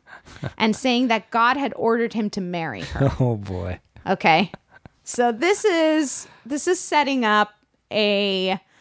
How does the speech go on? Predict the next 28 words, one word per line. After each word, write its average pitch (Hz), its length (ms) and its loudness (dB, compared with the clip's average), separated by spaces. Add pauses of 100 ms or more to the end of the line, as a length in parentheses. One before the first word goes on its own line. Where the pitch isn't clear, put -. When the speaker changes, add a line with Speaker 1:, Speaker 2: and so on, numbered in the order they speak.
(200)
Speaker 1:
what's 247 260 0
gonna 247 420 2
continue 262 540 0
to 208 80 0
be - 160 -4
a - 40 -4
pattern. - 520 -8
Speaker 2:
Yeah. 113 480 4
It's - 280 -4
worth 208 160 2
mentioning 151 420 2
that 127 120 2
he's 202 420 -6 (200)
not 233 180 2
a 269 40 4
bad-looking 175 540 2
guy. 107 360 0 (720)
Speaker 1:
No, 208 480 2
he, - 240 -12 (160)
uh, 294 120 2
except 415 320 0
for 571 80 2 (220)
the, 240 140 -16
the, 262 340 0
the 233 100 2
big 240 340 -2
glasses. 226 760 2
Speaker 2:
Yeah. 85 360 2